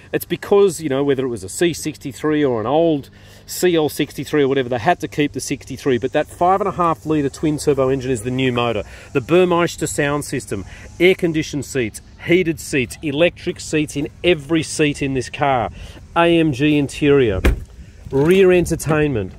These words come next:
Your kids are gonna love that. Rear seat control. So if you push that one there,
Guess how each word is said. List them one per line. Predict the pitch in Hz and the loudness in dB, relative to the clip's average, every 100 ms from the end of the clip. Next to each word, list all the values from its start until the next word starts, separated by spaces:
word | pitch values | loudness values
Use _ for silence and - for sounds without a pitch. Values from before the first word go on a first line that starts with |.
| - | -10
Your | 123 | -10
kids | - 175 151 | -4 -2 0
are | |
gonna | 156 147 | 2 2
love | 143 147 151 147 - | 4 4 4 2 0
that. | 113 95 - - - | -2 -4 -12 -20 -16
Rear | 117 139 185 220 226 | -8 -4 -2 0 2
seat | 202 - - 226 196 - | 0 -2 -2 -2 -2 -6
control. | 175 160 - 139 127 | -6 -4 -2 0 0
So | 175 | 0
if | 170 | -2
you | 190 | -4
push | - 233 220 - | -6 -2 -2 0
that | 202 - | 0 0
one | 165 165 | -4 -2
there, | 180 220 175 | 2 2 2